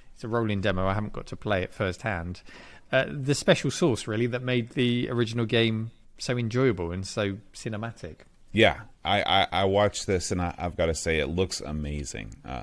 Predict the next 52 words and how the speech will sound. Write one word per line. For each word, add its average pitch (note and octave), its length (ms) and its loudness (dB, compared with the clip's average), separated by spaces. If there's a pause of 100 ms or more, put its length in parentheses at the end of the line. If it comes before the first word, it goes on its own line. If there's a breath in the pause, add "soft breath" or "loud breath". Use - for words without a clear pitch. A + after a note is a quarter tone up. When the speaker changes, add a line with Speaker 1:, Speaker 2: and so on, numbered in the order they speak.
(120)
Speaker 2:
I'm F2+ 140 -2
a E2+ 40 -2
sucker A#2 500 6
for F#2+ 160 -4
modern D#2 400 0
games D2 340 -4
that - 140 -10
keep - 240 -10
the D#2+ 80 -6
retro D#2 400 -4
feel E2 500 0 (400 loud breath)
while F2 380 6
updating G2+ 440 4
the F2+ 100 2
amount E2 260 2
of D#2 80 -2
sprites, D#2+ 480 0
like D2+ 160 -2
you D#2+ 80 -4
said, D2+ 240 0
on D2+ 160 0
screen, D#2+ 440 -2
reducing F2 520 0
slowdown E2 640 2
and D2+ 160 -4
flicker D#2+ 340 -2
and D#2 160 -2
things E2 220 -2
like D#2 160 -2
that. D#2+ 240 4
And D#2 240 -6 (260 loud breath)
if - 140 -2
the B2 80 0
game B2+ 300 6
plays A#2 320 4
as F2+ 120 -2
well F#2+ 200 6
as E2 160 2
this E2 180 -2
demo F2+ 320 2
looks, F#2 560 4 (280 loud breath)
it's - 160 -4
gonna A2+ 140 4
be E2 120 2
a D2+ 60 0
day D2+ 160 0
one D2 200 -2
purchase - 360 -6
for - 120 -10
me. G1+ 320 -10
Um, C2 300 -6
so, D#2 320 2